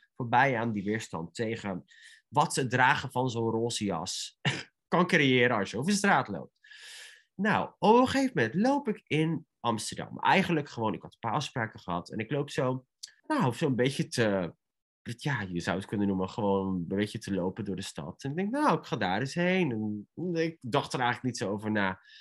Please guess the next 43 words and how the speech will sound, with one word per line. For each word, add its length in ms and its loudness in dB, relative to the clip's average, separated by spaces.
En 80 2
op 60 2
een 80 0
gegeven 160 0
moment 180 2
sta 220 -4
ik 100 -10
in 80 0
de 60 -2
straat 260 -6
en 80 -12
denk, 160 -14
waar 180 -12
ben 200 -2
ik 120 0
eigenlijk? 640 -2
En 360 2
wat 320 -6
doe 200 4
ik 120 2
hier? 320 4
En 140 0
ik 140 -4
keek 280 2
pling 600 4
naar 280 2
rechts 280 4
en 100 -6
ik 100 -4
zie 280 2
daar 280 8
die 140 -4
knalroze 1200 6
bontjas 760 -2
in 180 8
de 60 6
etalage 640 4
hangen. 320 0
En 100 -2
ik, 100 2
het 80 -20
is 100 -6
meteen 400 2